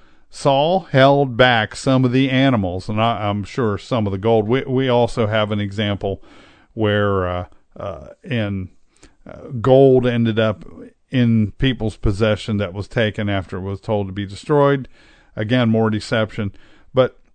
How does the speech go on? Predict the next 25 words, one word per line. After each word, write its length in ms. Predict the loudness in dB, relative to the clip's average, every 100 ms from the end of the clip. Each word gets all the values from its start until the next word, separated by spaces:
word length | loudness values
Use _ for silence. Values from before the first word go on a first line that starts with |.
| -2
um, 400 | 0 0 -2 -6 -6
so 240 | 0 0
he 180 | 2 -2
deceives, 840 | -2 -6 0 0 2 -2 -6 -12 -20 _ _ _ _ -4
uh, 440 | -2 0 0 -2 -6 _ _ -20 -20 -20 -16
Samuel 460 | -4 0 2 2 2
comes 320 | 2 4 2
and 340 | 0 -2 -8
says, 300 | 0 2 2
"I 140 | 0 0
hear 220 | 0 0
the 120 | 0
bleating 580 | 2 2 2 0 0 0
of 120 | -2
the 160 | -2 -2
animals, 580 | 0 0 0 0 -2
the, 260 | -2 0 0
the 260 | -2 -2 -2
sheep 480 | -2 -2 -2 -2
and 200 | -2 0
the 100 | 2
lowing 420 | 2 2 4 2 0
of 80 |
the 40 | -2
cows. 600 | -4 -2 -2 -2 -4